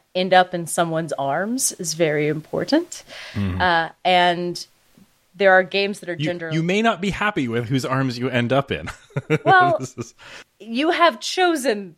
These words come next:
Speaker 1: them
Speaker 2: You've
Speaker 1: somehow.
Speaker 2: chosen something. <laughs>
Speaker 1: Somehow you have chosen the person you will end up with. So it's, it is,
Speaker 2: Mm.
Speaker 1: um, you know, you, the player, may have, you know, you have, you'll end up in someone's happy relationship. And, you know, games might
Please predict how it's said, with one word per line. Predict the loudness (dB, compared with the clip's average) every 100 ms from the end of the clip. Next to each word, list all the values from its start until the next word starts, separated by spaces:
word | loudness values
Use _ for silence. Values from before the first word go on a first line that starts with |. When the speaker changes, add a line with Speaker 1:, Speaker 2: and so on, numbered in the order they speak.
| -2
Speaker 1:
them | 2 2 0 -8
Speaker 2:
You've | -6
Speaker 1:
somehow. | 0
Speaker 2:
chosen | 2 2 0
something. | 0 -2 -2 -4 -10 -4 -4 -2
<laughs> | -2 -2
Speaker 1:
Somehow | 0 0 0 2 0
you | 0 -2
have | -2 -2
chosen | -2 -2 -2 -4
the | -4
person | -2 -4 -4
you | -4
will | -2
end | 0 0 0
up | 0 -2
with. | -6 -6 -8 _
So | 2 4 4
it's, | 2 -2
it | 4
is, | 4 4 -2 -10 -16 -20 -20 -2
Speaker 2:
Mm. | 4 6 4
Speaker 1:
um, | 0 -10 -14 _
you | -8
know, | -6 -6
you, | -4 -4
the | -4
player, | -4 2 4 4
may | 2 0
have, | 0 -2 -8 -20 _ _ _ -2
you |
know, | -2 -2 _
you | -2
have, | -2 -2 -6
you'll | 2 2
end | 4
up | 2 -2
in | -6
someone's | -2 -2 -2 -6 -8
happy | 0 0 2 -4
relationship. | -2 -2 -4 -6 -6 -4 -4 -8 _ _ _ _ _ _ _ 0
And, | 4 6 4 2 -6 -10 -18 -18 -20 _ -8
you | -2
know, | 0 0 -2 _ -4
games | 0 0 -2 -2
might | 0 2 2 0 -4